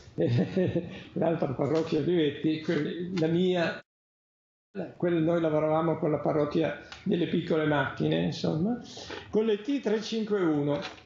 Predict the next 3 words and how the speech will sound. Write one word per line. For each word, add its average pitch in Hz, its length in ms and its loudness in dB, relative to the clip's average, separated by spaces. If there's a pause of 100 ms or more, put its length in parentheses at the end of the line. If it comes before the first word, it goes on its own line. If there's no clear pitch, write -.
(120)
Gonzano 160 1080 0
De 165 220 0
Monte, 151 760 0